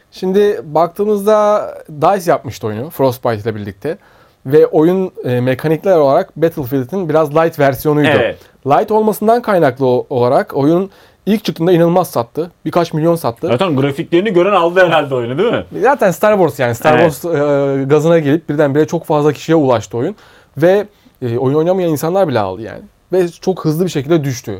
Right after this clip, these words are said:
Speaker 1: Hani birkaç ay sonra oyunun kitlesi çok çok düşük seviyedeydi. Yani ilk başladığı, e, M M O gibi yok oldu gitti
Speaker 2: Hı hı.
Speaker 1: neredeyse. Bunun kaynağı da işte oyunun çok basit, e, mekaniklere sahip olması, derinliğe sahip olmamasıydı.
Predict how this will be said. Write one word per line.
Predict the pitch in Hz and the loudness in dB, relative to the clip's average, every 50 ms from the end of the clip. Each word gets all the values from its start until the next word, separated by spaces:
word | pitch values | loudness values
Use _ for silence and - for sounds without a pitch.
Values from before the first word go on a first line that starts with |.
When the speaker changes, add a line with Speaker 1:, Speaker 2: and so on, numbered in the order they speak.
| 101 - | -12 -12
Speaker 1:
Hani | 131 123 123 131 | -10 -8 -6 -6
birkaç | 139 - 190 175 180 | -2 -2 -2 0 0
ay | 170 156 | 0 0
sonra | 127 - 139 147 | 0 -2 -2 0
oyunun | 180 175 151 147 156 170 175 170 | 0 2 2 2 0 0 -4 -6
kitlesi | 165 - - - 156 - - | -10 -10 -6 -6 -6 -6 -6
çok | - - 180 165 | -4 -4 -4 -4
çok | - 196 165 - - 147 | -2 -4 -4 -4 -6 -10
düşük | 127 - 165 - - | -8 -6 -8 -8 -8
seviyedeydi. | - - 127 110 110 104 104 104 101 | -8 -6 -4 -4 -4 -6 -6 -6 -8
Yani | 107 107 110 131 | -8 -8 -8 -8
ilk | 120 120 - | -8 -6 -4
başladığı, | 127 113 110 123 117 120 117 113 113 _ _ _ _ - | -4 -4 -4 -6 -6 -6 -6 -6 -8 _ _ _ _ -10
e, | 120 110 107 110 - | -8 -8 -8 -6 -4
M | 143 | -2
M | 151 151 165 | 0 2 2
O | 175 165 | 2 2
gibi | 135 127 135 165 170 165 147 | 0 0 0 0 0 0 0
yok | 156 156 - - | 0 -2 0 0
oldu | 151 151 143 139 | -2 -2 -2 -4
gitti | 135 147 143 117 | -6 -4 -2 -2
Speaker 2:
Hı | 113 | -2
hı. | |
Speaker 1:
neredeyse. | 147 127 120 117 104 101 - 180 190 - _ - - _ _ _ _ _ _ - | 0 0 -2 -2 -4 -6 -8 -12 -12 -12 _ -20 -20 _ _ _ _ _ _ -6
Bunun | 151 165 180 190 196 202 | -2 0 2 2 0 0
kaynağı | 196 - - 170 175 190 196 190 165 | -2 -4 -2 0 0 2 2 2 2
da | 139 | 2
işte | 123 117 - 160 | -2 -2 0 0
oyunun | 165 147 151 170 170 156 - - | 0 0 0 -2 -4 -6 -8 -8
çok | 170 156 - - | -10 -8 -6 -6
basit, | 151 139 147 147 - - - | -6 -6 -8 -12 -14 -8 -6
e, | 139 135 131 131 131 131 131 131 131 131 131 131 131 127 _ _ _ | -4 -2 -2 -2 -2 -2 -2 -2 -2 -2 -2 -4 -6 -8 _ _ _
mekaniklere | - 139 - - 147 143 139 160 143 139 | -8 -6 -2 -2 -2 -2 -2 -2 -4 -4
sahip | 123 131 117 107 98 | -4 -4 -6 -6 -6
olması, | 107 104 104 101 110 113 | -8 -10 -10 -8 -6 -2
derinliğe | 131 127 131 135 143 147 143 | -2 -2 0 0 0 -2 -2
sahip | - 143 139 139 - | -2 -2 -2 -2 -2
olmamasıydı. | 143 143 143 127 113 104 - 101 92 117 143 | -2 -2 -2 -2 -4 -6 -8 -10 -12 -12 -14